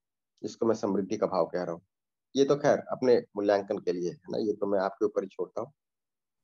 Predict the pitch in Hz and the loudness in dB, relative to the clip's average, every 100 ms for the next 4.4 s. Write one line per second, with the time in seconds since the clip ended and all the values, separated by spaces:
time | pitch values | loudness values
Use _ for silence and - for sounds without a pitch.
0 | - 113 104 - 117 113 123 107 90 90 | 0 4 4 4 2 2 0 -2 -2 -2
1 | 90 90 - - _ _ _ _ _ _ | -2 0 -2 -8 _ _ _ _ _ _
2 | _ _ _ _ _ _ _ _ _ _ | _ _ _ _ _ _ _ _ _ _
3 | _ _ _ _ _ 113 98 _ _ 139 | _ _ _ _ _ _ _ _ _ -6
4 | 135 156 131 143 | 0 4 6 4